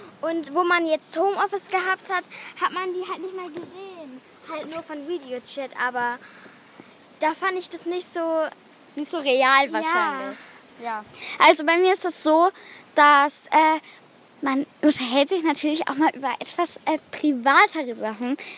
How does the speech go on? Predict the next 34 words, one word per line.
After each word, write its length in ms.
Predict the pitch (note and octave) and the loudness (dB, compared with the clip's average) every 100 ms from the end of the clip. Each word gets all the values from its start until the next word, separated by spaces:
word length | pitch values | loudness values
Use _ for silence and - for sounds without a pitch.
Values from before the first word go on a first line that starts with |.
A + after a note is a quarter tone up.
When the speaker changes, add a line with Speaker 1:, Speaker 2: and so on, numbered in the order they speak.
| - | -4
Speaker 2:
wenn 160 | A#3 | -2
ihr 180 | A#3 A3+ | 0 -2
wisst, 220 | A3 A#3 | -4 -2
was 180 | A#3 B3+ | 2 2
ich 180 | - B3 | 0 -4
gerade 360 | A#3+ A#3 A#3 B3 | 2 2 2 2
<laughs> 0 | |
sagen 800 | B3 D#4+ E4 C#4+ C#4+ C4+ C4 | 2 4 2 2 2 2 0
möchte. 420 | C4+ D4 - - - | 2 0 -2 -2 0
Äh, 800 | F4+ - - - - - E4+ F4+ | 0 -2 -12 -14 -10 4 4 6
kannst 300 | - C#5+ - | 4 2 2
du 20 | |
natürlich 380 | D#4 C4+ D4 D4+ | 0 0 0 2
nicht, 280 | D4+ G#4 - | 2 0 0
weil 100 | E4 | 2
du 80 | E4 | 2
mit, 320 | E4+ E4 - | 2 0 -2
äh, 220 | - D3 | 2 2
ich 80 | - | 2
sitze 300 | - E4+ - | -2 -2 -2
zwar 160 | - D#4+ | 0 2
neben 260 | C#4+ D4+ D#4+ | 2 2 4
meiner 260 | E4 E4 | 4 2
Freundin, 360 | F4 E4+ F4 F#4 | 0 -2 -2 -4
aber 300 | - G#4+ G#4+ | -2 0 0
mit 160 | F4+ - | 0 2
einem 200 | E4+ D#4+ | 2 4
Abstand 420 | D4 - E4+ F4+ | 2 0 -4 -4
von 200 | - E4 | -2 -4
zwei 240 | - D4 | 4 4
Metern. 500 | C#4 C4+ C4 A#3+ G#3 - - - - - | 4 -2 -4 -4 -4 -6 -14 -16 -8 2
Ähm, 240 | D#4+ E4+ E4+ A4+ | 4 4 4 4
<laughs> 200 | - - - - - - - D#5 | 2 0 -12 -18 -20 -6 0 2
ja, 120 | C5+ | 2